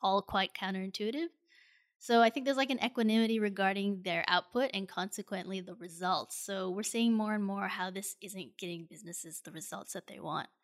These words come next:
So I feel like the more creative a company is, the better they perform. And I mean, like, regarding creativity, not just in the content they produce, but just the strategy and how they, um, how they present that content to the public.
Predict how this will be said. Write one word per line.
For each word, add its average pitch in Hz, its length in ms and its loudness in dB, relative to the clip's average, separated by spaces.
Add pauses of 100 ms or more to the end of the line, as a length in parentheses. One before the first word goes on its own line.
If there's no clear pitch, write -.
(440)
So - 180 -2
I 196 100 0
feel 226 160 0
like 214 160 0
the 220 80 0
more 226 240 4
creative 214 360 -2
a 202 40 -4
company 202 540 -6
is, 247 340 -4
the 208 100 -6
better 202 280 -2
they 202 100 -4
perform. 180 720 -6
And 190 320 -4
I 180 180 -2
mean, 190 480 -6 (160)
like, 202 220 -10 (340)
regarding 208 400 2
creativity, 208 540 2
not 202 220 4
just - 180 -6
in 202 80 0
the 202 80 0
content 208 400 -2
they 196 100 -2
produce, 220 400 0
but - 220 -8
just - 220 -6
the 185 60 -6
strategy 175 760 -4
and 190 100 -8
how 180 160 -4
they, 185 240 -4
um, 180 380 -12
how - 160 -8
they 190 100 -4
present 180 380 -12
that 190 160 -12
content 190 400 -8
to 202 80 -12
the - 80 -20
public. 202 380 -12